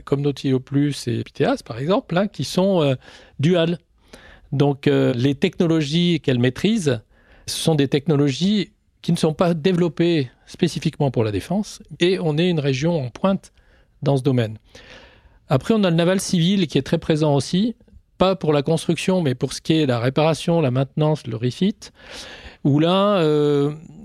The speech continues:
c'est à la fois les grands bateaux, passagers, croisières, voire bateaux spécialisés, qui sont réparés à Marseille avec Chantier Naval de Marseille. Et après, la Grande Plaisance, où on est, euh, la principale région en Europe pour, euh, la maintenance et le refit des super yachts, c'est-à-dire les bateaux des milliardaires.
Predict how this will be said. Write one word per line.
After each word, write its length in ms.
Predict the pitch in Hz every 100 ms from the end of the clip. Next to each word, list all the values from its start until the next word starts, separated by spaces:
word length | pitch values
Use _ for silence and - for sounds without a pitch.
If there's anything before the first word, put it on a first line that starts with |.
| - -
c'est 520 | - - 170 160 160 -
à 60 |
la 120 | 214
fois 320 | - 208 190 175
les 140 | 151
grands 220 | 131 170
bateaux, 520 | 185 143 170 190 302 _ _ _ _ -
passagers, 880 | 139 131 135 120 120 127 135 139 139
croisières, 1160 | - 120 113 104 117 123 131 139 139 143 117 104 -
voire 240 | 120 135
bateaux 300 | 127 131 139
spécialisés, 1000 | 131 135 - 120 117 120 147 190 208 143 113
qui 120 | 117
sont 100 | 117
réparés 260 | 113 113
à 40 | 117
Marseille 540 | 113 - 139 143 139
avec 180 | 117 113
Chantier 300 | 123 110 120
Naval 220 | 117 113
de 60 | 113
Marseille. 500 | 113 - 175 208 208 - _ _ _ _ _ -
Et 60 |
après, 220 | 143 - 165
la 80 |
Grande 220 | 127 175 -
Plaisance, 640 | 165 143 160 - - - -
où 120 | 135 139
on 100 | 143
est, 240 | 165 170
euh, 240 | 143 131
la 120 | 127 127
principale 360 | 156 - 143
région 360 | 135 151 156 139
en 60 |
Europe 480 | 123 123 143 165 156
pour, 420 | 123 139 156 151 131
euh, 320 | 123 120 117
la 120 | 117
maintenance 500 | 123 131 143 151 -
et 60 | 127
le 60 | 120
refit 260 | 113 151
des 180 | 147 117
super 320 | - 139 139
yachts, 300 | 117 107 -
c'est-à-dire 360 | - 117 113 120
les 180 | 110 107
bateaux 300 | 104 - 151
des 120 | 135
milliardaires. 580 | 127 110 90 95 82